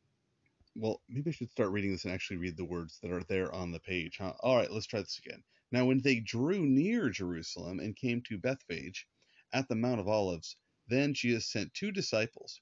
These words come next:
saying to them, 'Go into the village opposite you, and immediately you will find a donkey tied and a colt with her. Loose them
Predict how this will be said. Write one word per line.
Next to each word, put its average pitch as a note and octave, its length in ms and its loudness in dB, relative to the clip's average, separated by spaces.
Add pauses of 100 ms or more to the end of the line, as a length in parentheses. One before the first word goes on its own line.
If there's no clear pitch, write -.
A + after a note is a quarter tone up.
(120)
saying C3 280 4
to A2 60 -2
them, F#2 240 -4 (480)
'Go C3 140 6
into G#3 100 4
the A3 100 0
village E3 520 2
opposite A#2+ 480 -2
you, G2+ 320 -12 (480)
and B2 100 4
immediately F#3+ 420 2
you D#3+ 80 0
will C3+ 200 0
find G2 280 0
a C#3 40 0
donkey C3 480 0
tied - 460 -8 (180)
and C#3 80 0
a D#3 60 0
colt G#2+ 340 0
with C#3+ 220 -2
her. F#2+ 240 -8 (360)
Loose G3 380 2
them F#2+ 380 -4